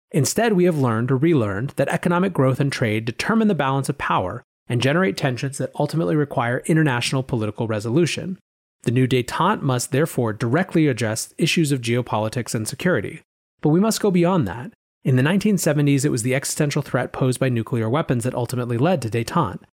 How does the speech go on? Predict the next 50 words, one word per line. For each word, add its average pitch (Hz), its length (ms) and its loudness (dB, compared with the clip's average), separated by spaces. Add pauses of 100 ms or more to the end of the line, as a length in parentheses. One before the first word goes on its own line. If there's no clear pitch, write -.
(300)
In 135 120 4
the 117 80 2
twenty-first 131 520 0
century, 110 420 0
we 131 140 0
face 143 240 0
the 151 100 2
existential 165 540 -2
challenge 113 420 -2
of 117 80 -2
the 120 160 -4
Anthropocene. 113 800 -2 (540)
covid 185 240 2
nineteen 175 420 2
is 127 100 0
the 120 80 -4
first 170 300 0
comprehensive 123 580 0
crisis 110 380 -4
of 107 140 -4
this 113 160 -4
new 107 200 -2
era. 131 380 -4 (240)
Despite 131 360 -2
copious 190 420 0
warnings, 123 320 2
it 120 80 0
has 117 100 -2
taken 156 300 0
us 156 100 0
by 135 160 -2
surprise, 139 680 -2 (260)
and 139 100 2
the 123 60 4
verdict 156 320 2
it 185 80 2
has 170 140 0
delivered 151 360 2
on 104 80 0
the 107 80 -2
governmental 143 420 2
capacities 139 640 -2
of 110 120 -4
Europe 139 240 2
and 147 100 2
the 151 80 2
U 104 200 0
S 95 200 -4
is 110 140 -4
disheartening. 123 680 -6